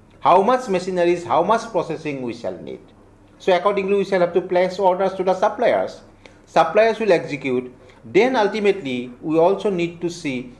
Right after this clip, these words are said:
how much orders the market are placing. Now the retailers will place order with the wholesalers, wholesalers will place with the distributors, distributors ultimately will give the things to the C N F agent or maybe to the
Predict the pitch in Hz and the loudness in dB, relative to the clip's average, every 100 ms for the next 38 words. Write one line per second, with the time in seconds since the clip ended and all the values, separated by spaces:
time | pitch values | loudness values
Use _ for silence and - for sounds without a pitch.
0 | - 117 135 160 214 175 139 127 131 120 | -4 0 2 0 -2 2 2 4 2 2
1 | - - - 120 117 110 107 - 123 123 | -2 -12 -12 -6 -2 -2 -2 -4 -4 -6
2 | - 95 - - - 127 - 180 90 90 | -6 -4 -4 -10 -8 -8 -6 -10 -10 -14
3 | - - - - 139 208 247 196 165 165 | -20 -20 -20 -4 0 2 4 4 2 2
4 | 202 226 226 214 202 190 190 143 135 120 | 4 2 2 -4 0 0 2 0 2 2
5 | 113 110 117 123 123 139 143 143 - - | 0 -2 0 -2 -2 0 0 -2 -8 -12
6 | - 147 165 202 208 202 170 143 120 113 | 0 2 2 2 2 2 -2 -2 -4 -4
7 | 101 98 104 104 127 - 151 147 143 143 | -6 -4 -4 -4 -6 -6 -4 -4 -2 -2
8 | 143 - - - 143 165 214 202 208 196 | -2 -6 -18 -6 -4 -4 -4 -2 0 0
9 | 165 151 143 135 139 131 127 117 120 123 | 0 -2 -4 -4 -4 -6 -6 -4 -2 0
10 | 120 - 127 123 113 104 - 170 170 165 | 0 -2 -4 -6 -6 -8 -4 0 0 0
11 | 165 156 156 - 135 135 156 170 151 120 | -2 -2 -2 0 0 0 -2 -2 -4 -2
12 | 120 | -2